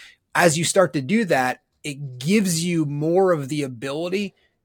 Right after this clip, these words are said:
to see things further and clearer so that you can, again, make better overall decisions for your life in terms of what you eat, how you exercise, better decisions as being a parent,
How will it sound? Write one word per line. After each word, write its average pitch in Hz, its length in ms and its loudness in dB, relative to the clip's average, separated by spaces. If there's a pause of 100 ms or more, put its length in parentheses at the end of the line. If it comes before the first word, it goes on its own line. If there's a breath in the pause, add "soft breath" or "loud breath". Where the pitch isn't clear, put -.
to 165 180 -2
see 190 680 0
things 156 520 -6
further 175 560 -2
and 151 240 -8
clearer 139 640 -2 (340 soft breath)
so 175 160 -2
that 165 100 0
you 175 120 -4
can, 147 320 -2
again, 143 580 0 (160)
make 143 380 -4
better 165 460 2 (440)
overall 175 540 6
decisions 160 580 -4
for 156 160 -6
your 127 180 -4
life 120 540 -4
in 147 60 -8
terms 147 220 -4
of 127 100 -8
what 131 220 -6
you 160 120 -8
eat, 196 300 -4
how - 100 -6
you 254 160 -8
exercise, 151 640 -4 (280 soft breath)
better 165 240 2
decisions 170 420 0
as 139 140 -2
being 175 260 -2
a - 60 -6
parent, 185 460 -6